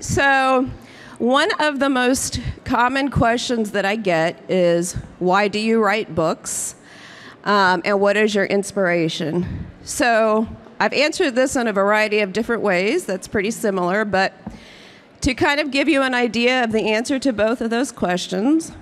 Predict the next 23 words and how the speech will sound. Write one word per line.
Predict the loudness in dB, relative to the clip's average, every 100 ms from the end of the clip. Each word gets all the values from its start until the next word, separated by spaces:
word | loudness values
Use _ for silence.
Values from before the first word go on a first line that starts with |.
| -6
I'm | -2
gonna | -2 -2
ask | -2 -2 -4 -6
you | -2
to | -2
use | 0 0 0
your | 0
imaginations. | 0 0 2 2 2 0 0 0 4 2 0 -12 -20 -20 -20 -4
Um, | 0 2 0 -2
does | 0 2
anyone | 2 4 4
here | 4 4
like | 2 2
to | 0
daydream | 2 2 2 2 2 2 2
or |
use | 2 2 2
their | 0
imaginations | 0 0 0 0 0 0 -2 0
a |
lot? | 0 0 -2 -8 -8
Me | -2 -2
too. | 0 0 -2